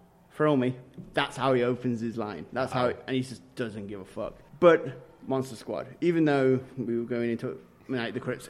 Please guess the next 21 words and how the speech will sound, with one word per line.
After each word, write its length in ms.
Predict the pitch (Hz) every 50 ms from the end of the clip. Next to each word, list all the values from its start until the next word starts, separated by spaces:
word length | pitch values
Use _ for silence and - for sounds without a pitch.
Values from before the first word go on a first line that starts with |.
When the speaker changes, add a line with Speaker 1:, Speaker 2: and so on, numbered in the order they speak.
| -
Speaker 1:
and 120 | - 127 127
that 160 | 131 - -
is 220 | 135 139 135 117
another 500 | 123 120 107 123 120 113 117 113 110 113 - - - - -
Speaker 2:
It's 100 | - -
on 160 | 113 127 113
the 60 | 110
Speaker 1:
podcast 200 | 135 131 113 110
in 60 | 113
Speaker 2:
to-do 100 | 123 113 107
list. 80 | 113 120
Speaker 1:
itself, 400 | 123 131 120 107 107 113 110 -
Speaker 2:
<laughs> 380 | - 180 131 - 143 135 123 -
Speaker 1:
but 400 | 135 120 120 117 117 - - - - - - - - - - - - -
N-, 100 | 143 135 - - -
Monster 300 | 131 135 123 113 - 110
Squad, 360 | - - - 113 107 - 110 - - - - -
directed 300 | 131 151 147 135 143 135
by 140 | 139 135 127
Fred 320 | - - 143 131 127 131
Dekker, 380 | 147 143 151 151 196 214 233